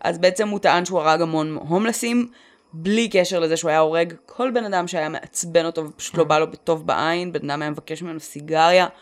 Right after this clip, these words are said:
Speaker 1: בצורה לא מנומסת, ביי. כאילו, לא להתעסק עם ריצ'רד קוקלינסקי.
Speaker 2: אני לא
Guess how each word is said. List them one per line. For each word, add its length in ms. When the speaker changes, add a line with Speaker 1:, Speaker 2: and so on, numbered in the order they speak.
Speaker 1:
בצורה 300
לא 120
מנומסת, 600
ביי. 340
כאילו, 640
לא 160
להתעסק 480
עם 120
ריצ'רד 360
קוקלינסקי. 640
Speaker 2:
אני 100
לא 60